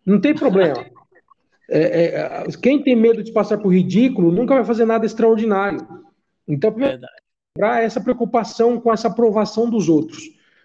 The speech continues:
Speaker 1: Porque os mesmos que talvez vão tá rindo de, da, do risco que você tá correndo, do que você tá fazendo, o dia de amanhã elas vão tá batendo nas suas costas falando assim, "Ah, eu sempre acreditei em você." Não se preocupa não.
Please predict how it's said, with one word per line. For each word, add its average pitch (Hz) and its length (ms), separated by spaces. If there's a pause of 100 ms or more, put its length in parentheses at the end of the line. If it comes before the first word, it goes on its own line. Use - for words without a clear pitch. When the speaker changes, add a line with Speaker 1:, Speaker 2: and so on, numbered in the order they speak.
(120)
Speaker 1:
Porque 180 200
os 214 180
mesmos 233 400
que - 100
talvez 202 380
vão 190 120
tá 190 180
rindo 185 360
de, 165 160
da, 175 180
do 165 200
risco 170 320
que 160 60
você - 60
tá 196 120
correndo, 185 580
do 160 100
que 170 80
você - 60
tá 175 140
fazendo, 185 520 (540)
o 160 80
dia 190 100
de 233 80
amanhã 220 220
elas 240 140
vão 240 80
tá 240 80
batendo 233 240
nas 214 80
suas 214 180
costas 220 200
falando 233 180
assim, 220 240
"Ah, 202 180
eu 214 60
sempre 254 340
acreditei 208 480
em 214 60
você." 208 340 (380)
Não 151 100
se 156 100
preocupa 226 420
não. 220 100